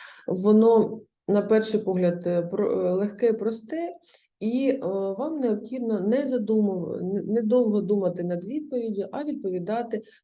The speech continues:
перше, що прийде в голову. Тобто правильних відповідей в психологічних тестах, крім тест на інтелект, не існує. Тобто є ті відповіді, які,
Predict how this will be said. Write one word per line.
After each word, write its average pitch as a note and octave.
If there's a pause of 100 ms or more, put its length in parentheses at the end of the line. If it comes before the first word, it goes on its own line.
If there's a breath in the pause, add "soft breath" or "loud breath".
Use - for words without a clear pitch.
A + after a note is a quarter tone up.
перше, B3+
що F#3+
прийде F#3 (220)
в F3
голову. D#3+
Тобто F3+ (320 loud breath)
правильних A3
відповідей F#3
в E3
психологічних G3
тестах, G#3+ (180)
крім F#3+ (380 loud breath)
тест F#3
на E3
інтелект, F#3+
не G#3
існує. G3+
Тобто E3
є F3
ті A3+ (280 loud breath)
відповіді, G3+
які, F3